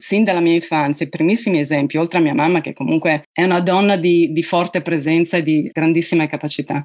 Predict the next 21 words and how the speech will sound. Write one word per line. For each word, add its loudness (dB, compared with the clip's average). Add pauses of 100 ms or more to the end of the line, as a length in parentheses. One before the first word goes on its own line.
(100)
È -2
stata 0
una 4
figura -2
importantissima 0
perché -4
la 0
vedevo 0
davvero 0
come 0
una 0
persona 0
che -2
diceva 0
sempre 0
quello -2
che -10
pensava -4
e 0
veniva 0
rispettata. -4